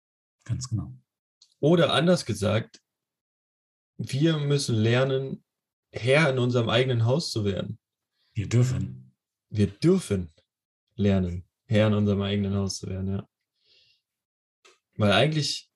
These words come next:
Speaker 2: also es darf eigentlich, es darf keiner bestimmen, wie du dich fühlst, was du denkst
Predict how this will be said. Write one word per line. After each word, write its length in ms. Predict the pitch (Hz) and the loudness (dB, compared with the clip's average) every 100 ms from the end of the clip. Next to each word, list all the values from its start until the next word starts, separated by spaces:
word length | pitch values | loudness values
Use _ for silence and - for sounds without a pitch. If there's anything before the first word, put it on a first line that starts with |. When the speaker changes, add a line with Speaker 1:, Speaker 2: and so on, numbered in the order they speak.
| _ | _
Speaker 2:
also 340 | 110 110 95 - | -8 -4 -4 -6
es 260 | - 90 - | -12 -14 -6
darf 280 | 98 101 101 | -2 -2 -2
eigentlich, 400 | 101 101 101 - | -2 -2 -4 -4
es 300 | 101 - - | -4 -4 0
darf 340 | 117 135 143 | 2 2 0
keiner 600 | - 127 127 120 117 117 - _ _ _ _ _ _ _ _ _ _ _ _ _ _ _ _ _ _ _ _ _ _ - | 0 0 2 0 -2 -4 -10 _ _ _ _ _ _ _ _ _ _ _ _ _ _ _ _ _ _ _ _ _ _ -10
bestimmen, 840 | 104 - - 143 135 107 107 110 _ _ _ - | -8 -6 -2 0 2 2 0 -4 _ _ _ -8
wie 260 | 107 113 | -4 -2
du 160 | 117 113 | -2 -2
dich 260 | 107 104 | 0 -2
fühlst, 460 | - 117 117 107 - | -2 0 0 -2 -4
was 200 | 101 - | -4 -2
du 100 | 107 | -2
denkst 520 | 101 104 104 - - | 0 2 0 -6 -16